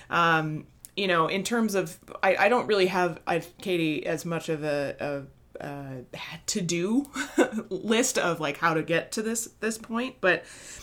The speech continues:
I think it's just giving yourself the permission to, um, to wrestle with these ideas and these questions and to be okay with not finding an answer right away. I mean, like,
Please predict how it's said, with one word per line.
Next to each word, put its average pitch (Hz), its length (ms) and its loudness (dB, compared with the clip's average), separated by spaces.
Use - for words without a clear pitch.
I 202 120 4
think 220 180 2
it's 254 140 0
just 196 200 -4
giving 190 220 0
yourself 165 500 -2
the 156 360 2
permission 165 580 -2
to, 156 500 0
um, 156 480 -2
to 196 120 0
wrestle 165 640 0
with 135 540 -2
these 165 260 -2
ideas 147 500 -4
and 147 120 -8
these 135 140 -6
questions 151 480 -8
and 214 280 -2
to 240 120 0
be 240 400 -2
okay 220 320 -2
with 196 200 -2
not 190 220 0
finding 190 240 -2
an 160 60 -2
answer 156 280 -4
right 95 160 -4
away. 87 360 -10
I 175 60 -6
mean, 170 200 -4
like, 170 280 -2